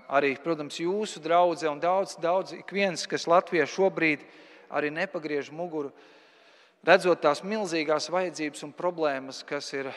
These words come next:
kas notiek Ukrainā, palīdzot un īpaši kalpojot, eh, tiem cilvēkiem, kas bēg projām no šīm kara šausmām. Kāpēc? Kāpēc mēs nepagriežam muguru? Kāpēc jūs nepagriežat muguru? Kāpēc jūs esat gatavi ziedot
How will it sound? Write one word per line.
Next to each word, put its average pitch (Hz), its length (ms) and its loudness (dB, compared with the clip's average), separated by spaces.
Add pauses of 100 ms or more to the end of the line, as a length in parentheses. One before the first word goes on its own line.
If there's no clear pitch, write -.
(140)
kas - 140 -12
notiek 147 360 -6
Ukrainā, 123 580 -6 (440)
palīdzot 165 540 0
un 143 140 -12
īpaši - 260 -8
kalpojot, 160 640 2
eh, 135 240 -2
tiem 175 220 -2
cilvēkiem, 151 600 -4
kas 135 200 -6
bēg 170 440 2
projām 170 440 0
no 147 100 -6
šīm 143 340 -10
kara 180 260 -2
šausmām. 131 720 -6 (1300)
Kāpēc? 147 600 -4 (680)
Kāpēc 196 380 2
mēs 160 220 -8
nepagriežam 151 540 -6
muguru? 147 320 -6
Kāpēc 190 420 4
jūs 208 340 -4
nepagriežat 165 600 -4
muguru? 170 300 -6
Kāpēc 196 420 4
jūs 220 240 -2
esat 175 280 0
gatavi 175 360 4
ziedot 185 440 0